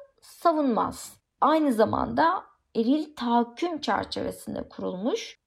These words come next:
hiyerarşik, eşitsiz uluslararası sistemin yapısını da eleştirir ve bunu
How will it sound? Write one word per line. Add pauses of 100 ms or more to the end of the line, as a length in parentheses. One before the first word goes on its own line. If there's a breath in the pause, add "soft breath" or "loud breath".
(100)
hiyerarşik, (320)
eşitsiz (140)
uluslararası
sistemin (380 soft breath)
yapısını
da
eleştirir (120)
ve
bunu